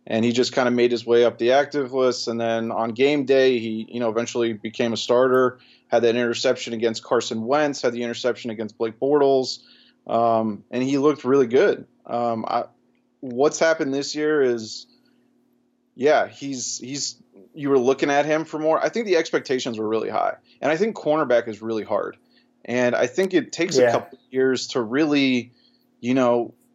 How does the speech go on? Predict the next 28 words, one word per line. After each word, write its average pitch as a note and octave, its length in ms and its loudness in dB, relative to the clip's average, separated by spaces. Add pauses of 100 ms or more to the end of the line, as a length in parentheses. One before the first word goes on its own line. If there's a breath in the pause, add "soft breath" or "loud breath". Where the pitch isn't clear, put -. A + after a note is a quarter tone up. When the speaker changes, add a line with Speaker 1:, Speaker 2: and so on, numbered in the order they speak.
Speaker 1:
come F3+ 200 -2
into A3+ 120 4
yourself. A#2 460 2
And D3+ 100 0
I D#3+ 60 0
do, D#3 200 -2
and C#3 120 -2
I D#3 40 0
still A#3+ 260 0
think G#3 220 -6
he's E3 120 -6
gonna B2+ 160 -2
have C3 280 -2
bad C3 300 2
games, C3 340 -4
even B2 180 -2
if A#2+ 160 -8
we B2 120 -6
one B2 260 -2
day A#2 160 4
declare A#2 380 0
this A#2 180 -2
guy A#2 200 2
good. A#2 380 2
I - 420 -20
mean, A#2+ 120 0
I B2 160 2
watched C3+ 540 2